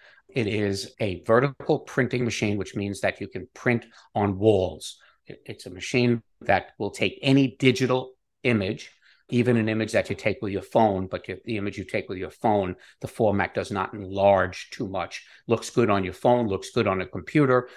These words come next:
When you share it with friends on Facebook or Instagram or YouTube,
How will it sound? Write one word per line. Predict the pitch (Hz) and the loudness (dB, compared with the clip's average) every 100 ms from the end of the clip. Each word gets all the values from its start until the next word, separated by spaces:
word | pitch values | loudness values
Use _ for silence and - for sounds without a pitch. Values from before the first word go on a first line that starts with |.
| - | -6
When | 107 | -4
you | 92 | -2
share | - - 110 110 | 0 6 6 6
it | |
with | 101 - | 0 -8
friends | - 135 135 120 | 2 4 6 4
on | 87 85 | 0 0
Facebook | 127 127 - - 131 - _ - - | -2 0 0 2 2 0 _ -20 -6
or | 101 92 | -4 2
Instagram | 135 135 139 117 117 117 117 | 2 4 0 2 2 2 0
or | 87 | -2
YouTube, | 117 127 127 135 120 123 | 0 0 2 4 4 2